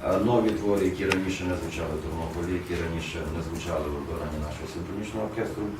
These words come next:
Вже сказав наш директор Ігор Петрович, що запросили соліста з Англії, нашого земляка Олеся Блока. Він виконуватиме в першому відділенні концерт соль-мажор для фортепіано з оркестром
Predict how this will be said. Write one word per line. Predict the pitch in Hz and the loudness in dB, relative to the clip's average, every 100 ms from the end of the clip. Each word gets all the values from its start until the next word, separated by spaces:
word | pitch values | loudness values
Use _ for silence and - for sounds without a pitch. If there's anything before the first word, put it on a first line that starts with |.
| - | -4
Вже | - - | -2 -2
сказав | 98 90 87 | -2 0 0
наш | 85 - | 0 -2
директор | 82 80 78 80 | -2 -2 -2 -4
Ігор | 80 80 | -4 -6
Петрович, | - 85 78 78 - | -6 -4 -4 -4 -6
що | 73 - - - - - - - 98 | -8 -8 -10 -12 -12 -10 -10 -8 -2
запросили | 90 90 92 85 82 | -2 0 0 0 0
соліста | 85 85 - 85 82 | 0 -2 -2 -4 -2
з | - 90 85 85 | 2 2 2 0
Англії, | 87 76 78 78 | -2 0 0 0
нашого | 78 - 76 76 | -2 -2 -4 -2
земляка | 78 78 78 87 78 | -2 -2 -2 -2 -2
Олеся | 76 73 85 78 | -2 -2 -4 -4
Блока. | 76 120 123 120 113 113 - - - - 113 | 0 2 2 2 0 -2 -8 -12 -12 -4 4
Він | 117 | 4
виконуватиме | 113 113 110 95 95 90 85 85 78 - | 6 4 4 2 2 2 2 0 -2 -2
в | 85 - | -2 0
першому | 98 - 87 85 | 0 0 0 -2
відділенні | 78 78 85 76 76 78 76 71 - - - - - - | -2 0 0 0 0 0 -2 -6 -12 -14 -14 -12 -12 -8
концерт | 92 92 92 82 - | -2 0 2 2 0
соль-мажор | 92 82 82 78 85 71 73 | 0 0 2 2 2 0 -2
для | 78 | -2
фортепіано | 80 80 82 82 82 | -2 -4 -2 -2 0
з | |
оркестром | 87 - 117 117 110 | -2 0 0 0 -2